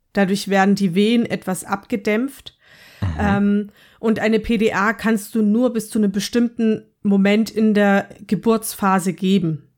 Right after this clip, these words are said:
Speaker 1: Also
Speaker 2: Hm, das hab ich
Speaker 1: jetzt
Speaker 2: schon mal
Speaker 1: mal
Speaker 2: mitbekommen, ja.
Speaker 1: Genau. Also wenn, wenn das Köpfchen rausguckt, dann
Speaker 2: Genau.
Speaker 1: ja.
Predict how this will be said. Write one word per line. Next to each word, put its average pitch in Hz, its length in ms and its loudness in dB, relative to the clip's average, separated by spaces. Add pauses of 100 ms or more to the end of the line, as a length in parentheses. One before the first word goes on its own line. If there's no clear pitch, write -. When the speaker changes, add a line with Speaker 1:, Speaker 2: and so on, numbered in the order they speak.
(120)
Speaker 1:
Also 202 300 0 (160)
Speaker 2:
Hm, 135 240 4
das 151 160 -2
hab 165 60 4
ich 160 60 4
Speaker 1:
jetzt 214 80 2
Speaker 2:
schon 139 100 0
mal 107 120 4
Speaker 1:
mal 104 60 2
Speaker 2:
mitbekommen, 82 440 -2
ja. 85 320 -2
Speaker 1:
Genau. 170 480 0 (200)
Also 214 320 0
wenn, 226 280 0
wenn 240 220 0
das - 140 -10
Köpfchen 262 460 0
rausguckt, 190 720 -2
dann 202 300 2 (840)
Speaker 2:
Genau. 95 160 2
Speaker 1:
ja. 95 240 0